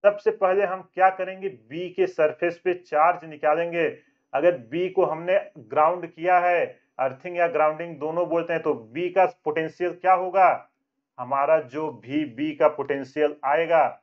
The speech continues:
क्वेश्चन को सॉल्व करना शुरू करते हैं। जब अर्थ किए तो बी का पोटेंशियल क्या होगा? ज़ीरो। अब बी के सरफेस पे यहाँ पे हम पोटेंशियल लिखते हैं, किसके? ए, बी और सी तीनों के कारण। अब डायरेक्ट लिखूं कि आपको पता है, तो यहाँ पे मैं लिख देता हूँ, वी बी के सरफेस पे हमें पोटेंशियल लिखना है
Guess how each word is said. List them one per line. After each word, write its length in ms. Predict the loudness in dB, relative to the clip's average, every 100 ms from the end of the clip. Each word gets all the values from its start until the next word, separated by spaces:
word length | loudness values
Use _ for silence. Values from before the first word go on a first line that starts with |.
| _ _ _ _ _
क्वेश्चन 300 | -8 -4 -4
को 80 | -4
सॉल्व 280 | 0 2 2
करना 280 | 2 -2 -4
शुरू 240 | -6 -6 0
करते 300 | 2 2 0
हैं। 240 | -2 -8 -16 _ _ _ _ _ _ _ _ _ _ _ _ 0
जब 160 | 0 6
अर्थ 240 | 6 6
किए 240 | -2 0 2
तो 140 | 0
बी 220 | -2 -4 0
का 120 | 0
पोटेंशियल 480 | 0 -4 -4 -6 -4
क्या 180 | 2 2
होगा? 280 | 2 0
ज़ीरो। 580 | -2 -4 -6 -2 -4 -6 _ -6
अब 160 | -4 -4
बी 160 | -6 -2
के 120 | 2
सरफेस 480 | 2 2 0 0 -2
पे 160 | 0 -2
यहाँ 200 | 2 0
पे 120 | 0
हम 140 | -4 -4
पोटेंशियल 500 | -4 -4 -4 0 2
लिखते 280 | 0 0 -2
हैं, 140 | -2 -4
किसके? 360 | -8 0 0 0 -8 _ _
ए, 200 | 0 0
बी 260 | 0 -6 -8
और 200 | -4 -4
सी 200 | -4 -8 -10
तीनों 280 | -8 -6 -4
के 120 | -6 2
कारण। 280 | 4 4
अब 120 | 0 4
डायरेक्ट 300 | 4 4 -4
लिखूं 220 | -10 -8
कि 100 | 0
आपको 240 | 2 2 -2
पता 300 | -2 4 4
है, 200 | 4 0
तो 520 | -4 _ _ _ -2
यहाँ 120 | 2 2
पे 80 | 0
मैं 120 | -2
लिख 200 | -2 -2
देता 220 | -4 0
हूँ, 240 | 0 0 -4
वी 200 | -2 0
बी 180 | -2 0
के 160 | -2
सरफेस 500 | 2 2 2 -2 -2
पे 100 | -2
हमें 200 | -2 -2
पोटेंशियल 520 | -2 -4 -4 -2 0 0
लिखना 340 | -4 -2 2
है 200 | 2 2